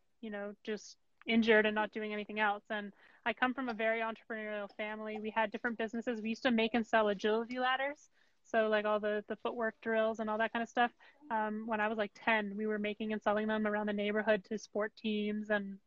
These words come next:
different, different people. We put, like, ads up at the arenas and at the soccer fields, and people would call us, and we'd,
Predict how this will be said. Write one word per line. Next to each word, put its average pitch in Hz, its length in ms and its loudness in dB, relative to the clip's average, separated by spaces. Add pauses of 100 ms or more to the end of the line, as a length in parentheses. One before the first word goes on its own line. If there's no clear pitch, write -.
different, 220 380 2
different 226 240 2
people. 233 420 6 (400)
We 233 80 6
put, 247 140 6
like, 233 180 6
ads 226 300 2
up 240 160 -2
at 220 140 -4
the 214 160 -10
arenas 226 500 -6
and 220 100 -8
at 214 80 -14
the 214 80 -14
soccer 220 400 -6
fields, 233 380 0
and 214 180 -4
people 220 200 -2
would 214 100 -2
call 233 260 8
us, 240 220 8
and 214 340 -4
we'd, 214 220 -6